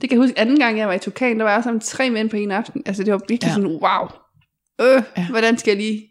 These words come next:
Speaker 2: Ja.
Speaker 1: komme over den?
Speaker 2: Ja,
Speaker 1: Men så
Speaker 2: hvordan
Speaker 1: tænker
Speaker 2: kom
Speaker 1: jeg,
Speaker 2: du over det?
Speaker 1: Jamen, jeg s-, det var jo en god oplevelse.
Speaker 2: Ja.
Speaker 1: Så jeg tænkte bare, det var jo en gave at få lov at opleve det.
Speaker 2: Det er også det. Men det er jo også, det er det der, der sker, ikke? At man, øh,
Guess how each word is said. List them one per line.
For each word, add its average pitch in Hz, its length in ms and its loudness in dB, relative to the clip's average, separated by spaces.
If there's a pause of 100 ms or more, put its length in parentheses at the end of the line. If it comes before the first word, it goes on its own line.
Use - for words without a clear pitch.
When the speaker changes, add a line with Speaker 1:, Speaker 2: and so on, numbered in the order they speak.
(100)
Speaker 2:
Ja. 262 100 -2 (400)
Speaker 1:
komme 214 200 -2
over 202 100 0
den? 202 220 -2 (400)
Speaker 2:
Ja, 240 60 -2
Speaker 1:
Men 247 100 -2
så 220 60 -2
Speaker 2:
hvordan 226 120 2
Speaker 1:
tænker - 200 4
Speaker 2:
kom - 100 4
Speaker 1:
jeg, 254 60 0
Speaker 2:
du 233 80 0
over 208 160 0
det? 190 100 -6 (560)
Speaker 1:
Jamen, 294 120 6
jeg 427 120 4
s-, - 220 -8 (120)
det 403 120 -2
var 277 60 6
jo 220 60 0
en 214 60 -2
god 330 120 0
oplevelse. 311 460 0 (100)
Speaker 2:
Ja. 160 120 -4 (520)
Speaker 1:
Så - 120 -8
jeg 370 220 0
tænkte 226 220 -2
bare, 208 100 0
det 240 100 -2
var 214 100 0
jo 175 80 -2
en 170 100 -4
gave 226 220 0
at 269 60 0
få 226 80 -6
lov 226 120 0
at 226 40 2
opleve 220 260 -2
det. 240 120 -2 (600)
Speaker 2:
Det 175 80 -4
er 170 40 -4
også 170 180 -8
det. 202 160 2 (340)
Men 208 120 2
det 254 100 4
er 269 40 8
jo 247 100 8
også, 240 340 2
det 254 80 6
er 240 40 6
det 254 160 4
der, 233 140 6
der 202 80 0
sker, 214 340 2
ikke? 214 140 2
At 208 120 -2
man, 185 320 2
øh, 175 420 -4